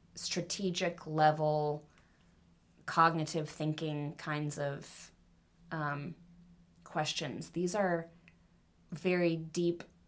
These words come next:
um, soul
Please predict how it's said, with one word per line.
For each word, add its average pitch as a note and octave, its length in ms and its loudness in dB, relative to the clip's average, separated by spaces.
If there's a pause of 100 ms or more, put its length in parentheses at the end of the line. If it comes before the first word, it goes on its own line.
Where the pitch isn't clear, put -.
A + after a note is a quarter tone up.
(460)
um, D3+ 520 -2 (800)
soul D#3+ 680 0